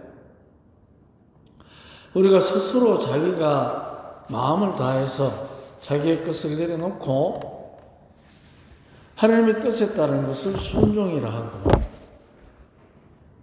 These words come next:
대부분 우리가 순종한다고 하면서 어떤 때는 복종하는, 바로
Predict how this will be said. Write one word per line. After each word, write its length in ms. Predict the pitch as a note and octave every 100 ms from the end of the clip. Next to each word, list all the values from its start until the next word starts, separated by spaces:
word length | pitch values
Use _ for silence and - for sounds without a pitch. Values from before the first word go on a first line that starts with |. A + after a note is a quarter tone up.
| _ _ _ -
대부분 380 | E3 G3 A3 G#3
우리가 720 | F3+ F3 E3 D3+ D#3 - - - - -
순종한다고 800 | - B3+ B3 B3 A3 F#3+ F3 D#3+
하면서 800 | E3 E3+ D#3 C#3 A#2 C3+ F#3 - - - - -
어떤 440 | F3+ F3+ F3+ F3 -
때는 520 | C#3+ D3 F#3+ - - - - - - _ _ - _ _ _ -
복종하는, 920 | F#3 F3+ - A3 E3+ C3 G#2 F#2+ - - - - - - - _ _ _ _ - - - - - _ - -
바로 1000 | C#3+ C#3 B2 C3+ - - - - - -